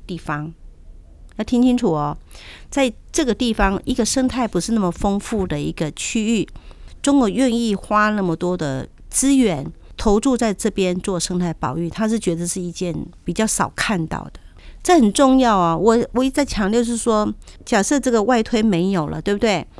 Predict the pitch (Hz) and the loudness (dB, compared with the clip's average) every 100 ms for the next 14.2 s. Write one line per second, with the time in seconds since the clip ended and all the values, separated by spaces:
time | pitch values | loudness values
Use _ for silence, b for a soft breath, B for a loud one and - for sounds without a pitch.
0 | B B B B - 220 208 214 175 208 | B B B B -4 0 2 0 -2 -4
1 | 247 233 226 185 160 120 - 170 180 214 | -2 0 2 2 0 -4 -6 -4 -2 -2
2 | - 214 - - 165 147 - 175 170 - | -2 -4 -4 -4 -2 -2 -6 -12 -14 -12
3 | - 262 196 185 226 220 190 156 190 185 | 0 2 4 2 0 0 0 -2 -2 -2
4 | 170 160 160 170 180 208 208 196 - 180 | 0 0 -2 -2 -4 -4 -6 -6 -4 -4
5 | 180 185 160 151 143 - 196 160 143 - | -2 -2 -2 -2 -6 -4 -4 -2 -4 -6
6 | 190 165 196 165 156 170 165 196 170 175 | -6 -2 -2 -2 -2 -4 -4 -4 -2 -2
7 | 160 160 180 - - - - B B - | -4 -4 -6 -6 -8 -12 -14 B B -20
8 | - - - - - - - - B B | -20 -20 -20 -18 -18 -18 -18 -20 B B
9 | - 202 190 160 165 156 127 135 127 - | -4 2 4 4 2 -4 -6 -6 -8 -10
10 | 147 - - - - 160 - 180 180 147 | -14 -16 -20 -18 -14 -10 -6 -4 -4 -4
11 | 151 - - B B B - 190 302 269 | -6 -10 -12 B B B -2 0 4 2
12 | - b b b b 202 196 - 226 240 | 0 b b b b 0 0 2 2 2
13 | 269 262 233 202 175 208 180 208 175 170 | 0 0 0 -2 -2 -2 -4 -4 -4 -6
14 | 143 131 | -6 -8